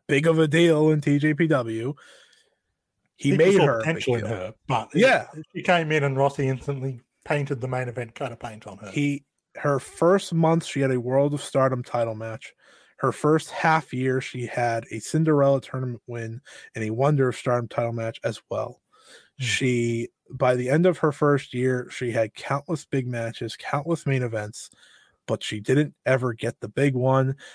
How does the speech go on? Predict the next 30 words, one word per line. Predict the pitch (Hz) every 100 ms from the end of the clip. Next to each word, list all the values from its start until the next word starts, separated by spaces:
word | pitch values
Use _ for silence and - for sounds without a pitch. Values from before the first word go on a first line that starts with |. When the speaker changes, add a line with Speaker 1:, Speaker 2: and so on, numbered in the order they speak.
| -
Speaker 1:
And | -
of | 110
course, | - 139 131 -
now | 117 123 127
we're | 123
in | 120
the | 113
midst | 113 -
of | 110 104
her | 110
big | 104 110 107
year | 107 107 110
where | 107
she | 107 - 107
is | 107
Wonder | 107 110 107
of |
Stardom | - - 107 107
champion | - 120 113 - 113 113 - - -
and | 117
proving | 156 151 151 139
a | 139
lot | 131 135 131 -
of | 117
people | - - - 143 - 117 110
wrong | - 107 123 131 113 110 117
that | - 127 -
doubted | 139 151 147 117
her | 113 110 107 - - -
and | 127 135 127 120